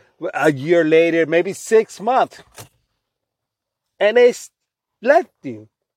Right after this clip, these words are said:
And now you're in the streets. Don't do that. Believe yourself, love yourself. Your mother didn't, your mother and father didn't raise no fool. They didn't raise no fool.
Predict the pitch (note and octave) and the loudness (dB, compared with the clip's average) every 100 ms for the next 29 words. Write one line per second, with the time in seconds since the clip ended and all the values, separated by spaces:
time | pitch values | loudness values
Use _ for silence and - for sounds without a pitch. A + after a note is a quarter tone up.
0 | _ _ _ _ C#3 C3 C#3+ D3 C#3+ C3+ | _ _ _ _ -16 -12 -10 -10 -12 -12
1 | - G2 - _ _ _ _ _ _ _ | -12 -14 -14 _ _ _ _ _ _ _
2 | - E3 A#2+ F#2+ E2+ - _ _ _ _ | -4 -4 -6 -12 -14 -18 _ _ _ _
3 | _ _ _ _ _ _ _ _ _ E3 | _ _ _ _ _ _ _ _ _ -4
4 | D3 C3 D3 C3 C#3 C3 - C#3+ C3+ B2+ | -4 -2 -2 0 -2 -2 -4 -4 -2 -4
5 | C#3 C3+ C3 B2 A2 _ _ _ _ _ | -4 -4 -4 -6 -14 _ _ _ _ _
6 | _ _ C#3 C#3+ C3+ D3 D3 F3+ F3+ - | _ _ -18 -6 0 0 4 2 2 2
7 | F3 E3+ D3+ - _ _ C#3+ C#3 D3 B2+ | 4 4 2 -6 _ _ -8 -6 -6 -6
8 | B2+ - C3+ G#2 - _ _ _ _ _ | -10 -8 -8 -10 -12 _ _ _ _ _
9 | _ _ _ _ _ - F3+ G#3 G3 G#3 | _ _ _ _ _ 2 4 4 2 0
10 | - G#3 E3 | 2 2 2